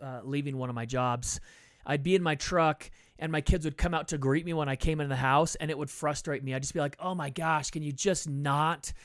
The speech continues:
can you just give me five seconds of peace in the truck when I arrive home?" And it was like, "Oh my goodness, this is terrible. I am not happy where I'm at,"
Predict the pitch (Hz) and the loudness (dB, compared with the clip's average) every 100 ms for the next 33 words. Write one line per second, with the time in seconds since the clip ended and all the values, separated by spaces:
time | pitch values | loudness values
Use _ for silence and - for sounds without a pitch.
0 | - - - 170 190 - 202 190 185 - | -18 -14 -4 0 0 0 2 2 0 -8
1 | - 170 170 170 - 170 180 156 - - | -4 0 2 2 0 0 0 -2 -2 0
2 | 180 - 156 143 - 160 160 156 143 135 | 0 0 -4 -4 0 0 0 0 2 4
3 | 151 151 135 139 147 165 208 - - - | 4 4 2 2 4 4 2 -4 -16 -20
4 | - - 175 170 170 151 135 - 285 147 | -10 -2 0 0 2 2 2 2 2 4
5 | 214 143 208 190 151 - 175 131 110 - | 4 4 0 0 2 4 4 2 0 2
6 | 175 160 143 - _ _ - 139 147 165 | 2 2 -4 -10 _ _ -8 -2 4 4
7 | 165 139 143 151 151 143 131 131 123 120 | 4 0 0 0 0 -2 0 0 0 -2
8 | 120 127 117 104 - | -2 0 0 0 -4